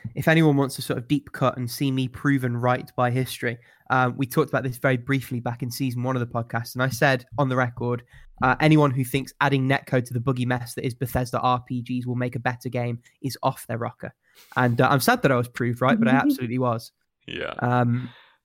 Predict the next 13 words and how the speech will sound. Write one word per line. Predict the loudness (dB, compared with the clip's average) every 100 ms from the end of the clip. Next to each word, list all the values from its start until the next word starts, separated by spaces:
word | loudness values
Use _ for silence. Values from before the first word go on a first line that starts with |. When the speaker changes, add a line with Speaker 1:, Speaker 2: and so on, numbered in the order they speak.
| _
Speaker 3:
No, | -16
it | -10
Speaker 1:
and | -4
Speaker 3:
makes | -2
Speaker 1:
speaking | 2 2 4 2
of, | 2 -2
of | -4 2
off | 0 0
their | 2 2
rocker, | 4 0 0 -4 -4
shall | -6 -2
we, | 0 2 2
um, | 0 -2